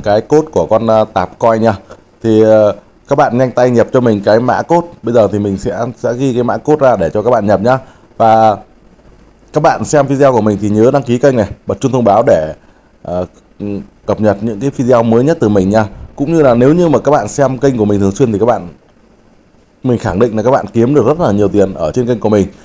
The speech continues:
Có những bạn kiếm được, ờ, năm bảy trăm đến một triệu trên kênh của mình một tháng nha.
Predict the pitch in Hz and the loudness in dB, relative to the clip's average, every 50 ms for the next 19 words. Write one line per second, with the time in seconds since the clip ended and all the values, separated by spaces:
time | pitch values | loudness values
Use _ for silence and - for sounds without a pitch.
0 | _ _ - - 117 131 151 165 165 165 160 117 107 107 - - 120 117 120 139 | _ _ 0 2 2 2 2 0 0 0 -2 -2 -2 -6 -6 -2 0 0 2 0
1 | 156 165 165 160 156 139 117 120 120 104 - - 110 107 104 - - - - _ | -2 -4 -6 -6 -6 -6 -2 -2 -2 -2 -2 -2 -2 -2 0 -2 -4 -8 -18 _
2 | _ _ _ _ _ - 123 147 151 156 135 98 85 - 82 - 143 139 135 123 | _ _ _ _ _ -4 -2 -2 -2 0 0 -2 -2 -2 -2 -2 -2 0 0 2
3 | 123 135 143 156 156 156 135 117 - - _ _ _ - 196 - - - - - | 2 2 0 0 0 0 0 0 -2 -4 _ _ _ 0 0 0 0 -2 -8 -18
4 | _ _ _ _ _ _ _ _ _ - 135 113 127 131 110 104 95 98 101 98 | _ _ _ _ _ _ _ _ _ -8 -4 -2 -2 -2 0 0 0 0 0 0
5 | 92 90 95 98 98 95 90 - 101 92 90 110 135 147 135 | 0 -2 -4 -4 -4 -6 -6 -4 -4 -4 -4 -2 0 0 0